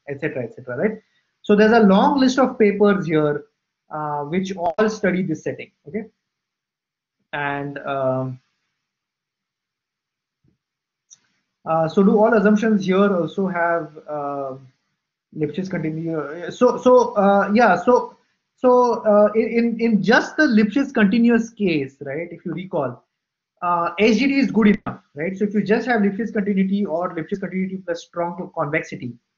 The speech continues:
then, uh, S G D is good enough. You don't require any of these more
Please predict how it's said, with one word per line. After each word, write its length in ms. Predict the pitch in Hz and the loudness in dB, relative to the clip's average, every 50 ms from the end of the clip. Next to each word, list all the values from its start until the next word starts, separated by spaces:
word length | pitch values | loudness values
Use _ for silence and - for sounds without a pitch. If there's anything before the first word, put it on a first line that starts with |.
| _ _ _ _ _ _ _ _ _ _ _ _ _ | _ _ _ _ _ _ _ _ _ _ _ _ _
then, 540 | - 156 160 180 196 208 214 214 214 214 208 - 185 | -8 -2 0 2 2 4 4 4 2 2 0 -4 -6
uh, 300 | 180 175 175 175 170 - - | -4 -2 -2 -2 -2 -4 -2
S 160 | 185 196 196 | 0 0 2
G 140 | 190 190 226 226 | 2 2 0 0
D 80 | 233 | 0
is 100 | 226 185 | -2 -2
good 160 | 160 180 185 | -2 -2 -2
enough. 220 | 185 156 135 123 - | -2 -2 -4 -6 -4
You 80 | - 185 | -2 2
don't 220 | 196 220 233 208 | 2 2 4 2
require 440 | 190 190 190 196 202 214 214 214 214 | 0 -2 0 2 2 4 4 4 2
any 280 | 170 175 180 185 202 214 | 0 -2 -2 0 0 0
of 100 | 208 196 | 0 0
these 180 | 202 196 185 | -2 -4 -6
more 220 | 165 165 175 - | -6 -10 -10 -10